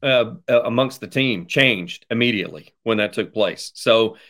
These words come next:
that's another reason where I'm not sure why they ran. I'm, I'm sitting there thinking, "All right, if he throws him out, this is gonna be a huge momentum boost for Atlanta."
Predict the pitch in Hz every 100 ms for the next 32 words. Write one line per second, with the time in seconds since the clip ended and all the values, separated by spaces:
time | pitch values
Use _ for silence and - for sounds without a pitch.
0 | _ 151 156 147 156 143 139 131 127 117
1 | 117 113 113 117 131 - 156 143 139 135
2 | 131 131 131 120 120 - 123 - 160 151
3 | 131 127 117 117 131 131 113 110 139 160
4 | 131 123 107 113 113 131 120 107 95 -
5 | 120 113 104 101 98 90 90 87 87 80
6 | 85 87